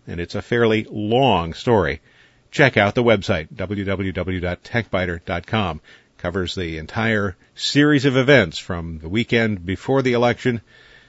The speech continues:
until we closed down the polls at seven thirty on election night. In early news, hey, even the Dispatch noticed this. They had a front page <laughs> article on it on Friday. It was like somebody flipped a switch and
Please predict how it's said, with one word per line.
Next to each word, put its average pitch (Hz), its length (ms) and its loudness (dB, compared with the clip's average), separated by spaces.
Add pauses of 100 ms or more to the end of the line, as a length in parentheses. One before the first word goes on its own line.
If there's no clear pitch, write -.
(120)
until 101 240 -2
we 101 100 0
closed 101 380 -2
down 95 200 -2
the 92 60 -6
polls 85 580 -2 (340)
at 85 200 -4 (440)
seven 90 340 -2
thirty 85 340 0 (340)
on 92 120 -6
election 87 400 -6
night. 117 200 -10 (840)
In 185 160 4
early 180 240 6
news, 151 480 4
hey, 202 220 4
even 175 260 2
the 110 80 4
Dispatch 165 560 2
noticed 113 320 2
this. 165 240 0
They 127 100 0
had 120 140 2
a 98 60 -8
front - 320 0
page 139 400 -2
<laughs> - 20 -2
article 123 540 2
on 98 160 -4
it 104 100 -4
on 113 180 -6
Friday. 113 520 2
It - 440 -14
was 185 80 6
like 196 160 8
somebody 202 300 6
flipped - 320 2
a 160 80 4
switch 170 420 2
and 90 200 -6